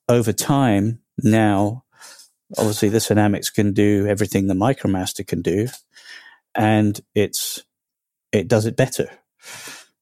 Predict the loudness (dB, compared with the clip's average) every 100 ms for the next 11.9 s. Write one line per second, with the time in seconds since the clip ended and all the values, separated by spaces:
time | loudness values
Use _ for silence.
0 | _ 0 2 0 0 0 0 -4 -2 -2
1 | -2 0 0 2 0 0 -2 0 0 2
2 | 0 0 0 -2 -2 -2 -2 0 0 2
3 | 0 0 0 -2 0 0 0 -2 -2 -2
4 | -2 -4 0 0 0 -4 -18 -16 -18 -4
5 | 0 0 0 0 0 -2 -4 -6 -8 _
6 | _ _ -2 -2 0 0 0 0 -2 -2
7 | -2 -2 0 0 0 0 2 0 0 0
8 | -4 -2 0 0 -2 -2 -4 -6 -16 -20
9 | -12 -4 -2 -2 -2 0 0 2 0 0
10 | -2 -2 -4 -4 -2 0 0 0 0 0
11 | 0 0 -2 -4 -4 -4 -6 -8